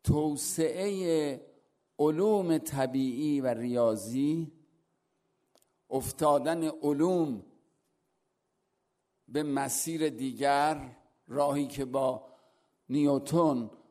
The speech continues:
آغاز شد و ریاضیدانان و فیزیکدانان اون رو دنبال کردند، در تسلط دنیای غرب بر طبیعت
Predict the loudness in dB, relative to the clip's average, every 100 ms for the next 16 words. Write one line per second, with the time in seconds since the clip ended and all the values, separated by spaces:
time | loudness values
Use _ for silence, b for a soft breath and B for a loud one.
0 | _ _ _ 4 6 6 6 6 4 -2
1 | -2 2 4 4 0 -6 -20 _ _ _
2 | _ _ _ _ _ _ _ _ _ _
3 | _ _ -8 -6 -2 0 0 -2 -4 -2
4 | -2 0 -4 -4 -4 -6 -10 _ _ _
5 | _ _ _ -8 -6 -4 -6 0 0 2
6 | 2 2 0 -6 -14 _ _ _ _ _
7 | -10 -8 -8 -8 -6 -6 -6 -6 -8 -12
8 | -12 -12 -8 -6 -6 -6 -10 -14 -20 _
9 | _ _ _ _ _ _ -6 -6 -8 -16
10 | -12 -10 -6 -4 -4 -2 -4 -4 -6 -4
11 | -4 -2 0 0 0 -4 -2 0 -2 -4
12 | -8 -8 -8 -8 -6 -6 -10 -10 -10 -12
13 | -18